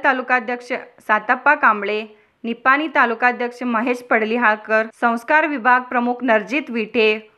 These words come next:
उपाध्यक्ष सदाशिव तराळ उपस्थित होते. सूत्रसंचालन प्रमोद कांबळे यांनी केले, तर आभार विजय कांबळे यांनी मानले.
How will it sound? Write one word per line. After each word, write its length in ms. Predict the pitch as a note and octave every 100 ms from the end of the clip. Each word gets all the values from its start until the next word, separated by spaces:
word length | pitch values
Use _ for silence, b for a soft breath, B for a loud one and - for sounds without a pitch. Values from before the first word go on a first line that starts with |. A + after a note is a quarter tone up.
| b
उपाध्यक्ष 580 | A3 G#3 B3+ B3+ B3+ B3
सदाशिव 600 | C4 A#3+ G3+ A3+ C#4+ D#4 D#4
तराळ 340 | A#3+ G#3 G#3+ A3+ - _ _
उपस्थित 460 | G#3+ B3 C#4+ D4+ D4+
होते. 500 | C#4 - G3 F3 - _
सूत्रसंचालन 1040 | C#4 E4 F4+ G4 E4 A#3+ B3 A#3+ A#3+ B3+
प्रमोद 360 | B3 A3+ C4
कांबळे 400 | C#4+ C4+ A3+ A3
यांनी 360 | A3 C4 C4 B3
केले, 360 | A3+ G#3+ G#3 G3+
तर 240 | - A#3
आभार 460 | - G#3+ G#3 C#4+ D#4
विजय 320 | A#3 G#3+ C4+
कांबळे 380 | C4+ A3+ A3 G#3+
यांनी 300 | A#3 C4 A#3+
मानले. 480 | A#3+ G3+ G3+ G3+